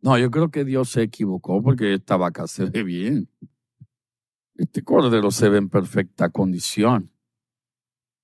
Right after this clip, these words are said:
No es el animal. No es la si-, no es esa situación, hermanos, es de dónde proviene.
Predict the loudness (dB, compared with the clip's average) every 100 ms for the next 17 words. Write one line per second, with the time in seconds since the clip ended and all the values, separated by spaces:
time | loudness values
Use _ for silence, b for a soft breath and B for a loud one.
0 | _ _ 0 2 2 2 2 0 0 0
1 | -2 -4 -8 -20 _ _ _ _ _ _
2 | _ _ _ _ _ _ _ _ 0 6
3 | 6 6 0 -2 -2 -6 -4 0 2 2
4 | 2 0 2 0 -2 -2 -2 -2 0 2
5 | 4 2 0 -2 -4 -4 -6 2 2 2
6 | 2 2 2 0 -2 0 0 0 -2 -2
7 | 0 -2 -4 -10